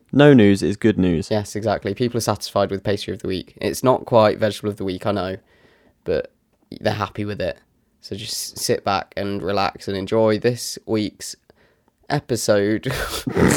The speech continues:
Speaker 2: segment of pastry of the week.
Speaker 1: Right.
Speaker 2: Hold on.
Speaker 1: Sorry, I'm giving
Speaker 2: <laughs> Still trying to think of a pastry. <laughs>
Speaker 1: What's your go-to timer,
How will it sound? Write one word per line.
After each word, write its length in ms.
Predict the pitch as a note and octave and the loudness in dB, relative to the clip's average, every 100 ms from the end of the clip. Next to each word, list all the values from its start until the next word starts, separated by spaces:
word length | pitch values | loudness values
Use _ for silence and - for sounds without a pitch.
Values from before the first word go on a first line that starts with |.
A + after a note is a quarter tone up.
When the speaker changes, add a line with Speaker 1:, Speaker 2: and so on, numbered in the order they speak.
| - | -4
Speaker 2:
segment 640 | - E3+ C3 A2+ G#2+ B2 | 0 2 4 2 2 0
of 220 | F#2+ A#2 | 0 -4
pastry 600 | - B2 A#2 - A2 G#2+ G2 | 0 2 2 0 0 2 4
of 260 | G#2+ G2 - | 2 0 -4
the 180 | F2 G2+ | 0 0
week. 680 | G#2 G#2 G#2 F#2+ - - - - | 0 -2 -2 -4 -8 -14 -14 -10
Speaker 1:
Right. 300 | - G#2 F#2+ - _ - - | -2 0 0 -4 _ -16 -2
Speaker 2:
Hold 220 | A2 G#2 | 2 4
on. 260 | G#2+ A#2 A#2 - - - - - | 4 2 0 -6 -6 -4 -4 -2
Speaker 1:
Sorry, 260 | D#3+ A#2 G#2+ | 2 2 2
I'm 120 | G#2 | 0
giving 220 | A2+ C3 B2 | 0 0 0
Speaker 2:
<laughs> 100 | - | 4
Still 180 | B2 A#2 | 4 6
trying 300 | A#2+ A2+ A2+ | 6 6 6
to 80 | A#2 | 2
think 180 | A#2 G#2+ | 0 0
of 60 | |
a 60 | G#2 | 2
pastry. 640 | C3+ A#2 - - - C3 B2+ C3 | 6 6 8 6 4 0 0 -4
<laughs> 140 | - | -4
Speaker 1:
What's 300 | D3+ G#3 A3 | 0 2 4
your 300 | G3 E3+ D#3 | 4 6 4
go-to 880 | - D3 D3 D3+ - A#2 F2+ F2+ - - _ _ _ _ _ _ - | 4 4 4 2 4 4 4 2 -2 -10 _ _ _ _ _ _ -16
timer, 680 | - B2+ A#2+ A#2 G2+ G2+ | -2 2 4 4 4 0